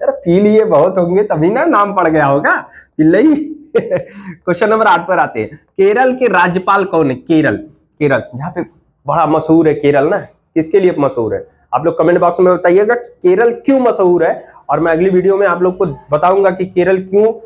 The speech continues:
मशहूर है। पहले आप लोग उत्तर दे दीजिएगा कि केरल क्यों प्रसिद्ध है, किस बात के लिए केरल प्रसिद्ध है। चलिए बात को आगे बढ़ाते हैं।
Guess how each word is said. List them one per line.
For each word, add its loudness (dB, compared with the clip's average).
मशहूर 2
है। 2
पहले 2
आप 2
लोग 2
उत्तर -2
दे -2
दीजिएगा -4
कि -8
केरल 0
क्यों 0
प्रसिद्ध 0
है, -2
किस 0
बात -2
के 2
लिए 2
केरल 2
प्रसिद्ध -4
है। -4
चलिए 2
बात 0
को 0
आगे 2
बढ़ाते 0
हैं। 0